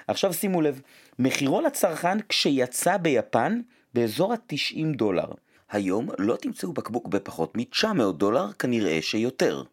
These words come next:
כמובן שאין בקבוקים כאלה ש-, אה, בארץ הקודש, זה לא הגיע לפה, ממש ממש לא.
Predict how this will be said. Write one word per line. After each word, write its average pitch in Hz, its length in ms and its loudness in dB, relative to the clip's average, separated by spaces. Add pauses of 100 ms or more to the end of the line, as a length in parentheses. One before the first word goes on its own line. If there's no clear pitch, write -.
(120)
כמובן 127 500 2
שאין 143 280 2
בקבוקים 131 400 0
כאלה 120 340 2
ש-, 113 80 -6
אה, 101 420 2
בארץ 98 480 0
הקודש, 156 340 0
זה 104 160 -2
לא 101 60 0
הגיע 101 300 0
לפה, 170 360 -2 (340)
ממש 113 320 0
ממש 92 320 0
לא. 180 200 2